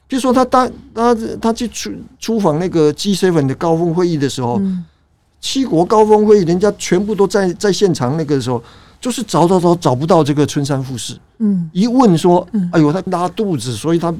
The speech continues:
Speaker 1: 这个，那个七国高峰会议他就缺席了，跑到意大利去了，结果他缺席了，大家都笑死了。
Speaker 2: 嗯。
Speaker 1: 哦，啊，结果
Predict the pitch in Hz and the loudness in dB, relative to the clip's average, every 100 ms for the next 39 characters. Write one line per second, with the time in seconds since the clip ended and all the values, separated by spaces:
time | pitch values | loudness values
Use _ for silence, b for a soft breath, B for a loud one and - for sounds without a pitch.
0 | - - 147 - 170 175 165 156 - B | -10 -8 -8 -8 -6 -4 0 -2 -2 B
1 | B - - 202 156 156 185 185 185 180 | B -8 0 2 4 2 4 4 4 4
2 | 180 185 156 170 175 - - 196 175 123 | 2 2 2 0 -4 -4 2 2 2 -6
3 | 123 - B B - 165 220 247 247 233 | -10 -12 B B -2 0 2 2 2 2
4 | 233 220 160 240 185 131 156 170 165 - | 4 2 0 2 4 4 2 2 0 0
5 | 170 147 131 143 180 190 - 202 160 - | -2 -2 -6 -6 -4 -4 -4 -2 -4 -6
6 | - - _ _ _ _ _ - 262 190 | -12 -16 _ _ _ _ _ -8 -2 2
7 | 170 139 - b b b 247 262 277 269 | 4 2 0 b b b -4 0 2 0